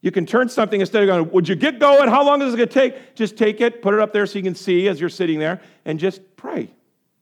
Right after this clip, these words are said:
And go through it and pray for the Schmidts and the Arnolds and the Thompsons and the Frillos and the,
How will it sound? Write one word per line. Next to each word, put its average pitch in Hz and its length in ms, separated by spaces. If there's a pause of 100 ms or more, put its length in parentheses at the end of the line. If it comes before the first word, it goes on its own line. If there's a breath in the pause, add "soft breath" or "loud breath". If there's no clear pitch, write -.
(1000)
And 143 80
go 160 120
through 160 240
it 127 80
and 117 100
pray 143 240
for 117 440
the 110 100
Schmidts - 520
and 113 120
the 113 100
Arnolds 107 460
and 101 80
the 101 60
Thompsons 101 600
and 101 80
the 98 60
Frillos 101 600
and 104 160 (480)
the, 120 320